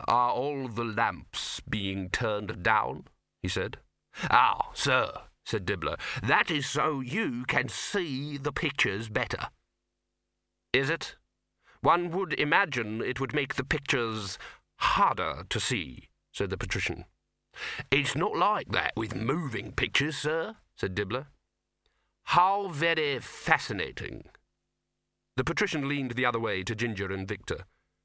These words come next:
To his mild surprise, they were looking extremely tense. He'd noticed that as soon as they had walked into the Odeum. The boy looked at all the ridiculous ornamentation as if it was something dreadful, and when the girl had stepped into the pit proper, he'd heard her gasp.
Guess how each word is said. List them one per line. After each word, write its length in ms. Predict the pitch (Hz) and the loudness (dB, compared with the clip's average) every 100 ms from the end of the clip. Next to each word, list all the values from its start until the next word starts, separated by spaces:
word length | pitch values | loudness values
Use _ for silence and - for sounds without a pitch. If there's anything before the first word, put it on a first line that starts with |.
| _ - | _ -4
To 100 | 160 | -2
his 200 | 156 175 | -2 -2
mild 320 | 165 185 147 | 2 4 2
surprise, 400 | 120 113 107 95 | 0 2 4 4
they 80 | 107 | 2
were 100 | 135 | -2
looking 280 | 160 160 147 | -2 -2 -4
extremely 420 | 139 - 165 98 | -4 -2 -2 -4
tense. 500 | - - 98 - - _ _ _ _ _ _ _ - | -2 -4 -4 -6 -8 _ _ _ _ _ _ _ -4
He'd 120 | 131 | 0
noticed 360 | 160 - 104 - | 0 0 0 2
that 160 | 95 | 2
as 100 | 117 | 2
soon 220 | - 143 | 0 0
as 100 | 139 | 0
they 120 | 127 131 | 0 -2
had 100 | 123 | 0
walked 320 | 135 123 - | -2 0 0
into 240 | 151 127 | 0 -2
the 100 | 92 | -2
Odeum. 480 | 92 90 76 57 - _ _ _ _ - | -2 -2 -6 -6 -12 _ _ _ _ -4
The 60 | 104 | -2
boy 300 | 135 151 147 | 2 2 0
looked 240 | 139 139 | -2 -2
at 80 | 143 | -2
all 120 | 143 | -2
the 100 | 131 | -2
ridiculous 460 | 127 131 139 131 123 | -2 -4 -2 -2 -2
ornamentation 720 | 127 123 120 117 131 113 113 | -2 0 -2 -2 -2 0 -2
as 120 | 110 | -2
if 80 | 123 | -2
it 80 | 123 | -4
was 120 | 120 | -2
something 320 | 135 120 117 | -2 -2 -4
dreadful, 520 | 107 120 123 - 87 - - _ _ _ _ - | 0 -2 -2 -4 -6 -6 -18 _ _ _ _ -2
and 120 | 117 | 0
when 140 | 151 165 | 2 2
the 60 | |
girl 280 | 143 147 139 | 2 2 2
had 120 | 135 | 0
stepped 300 | - 139 - | 0 0 2
into 120 | 123 | -2
the 60 | 117 | -2
pit 300 | - 139 - | -2 -2 0
proper, 380 | - 139 92 82 - - _ | 2 2 2 -2 -8 -20 _
he'd 140 | - 117 | -2 0
heard 200 | 135 131 | 0 0
her 120 | 113 | -2
gasp. 560 | 110 139 117 - - | 0 0 0 -4 -8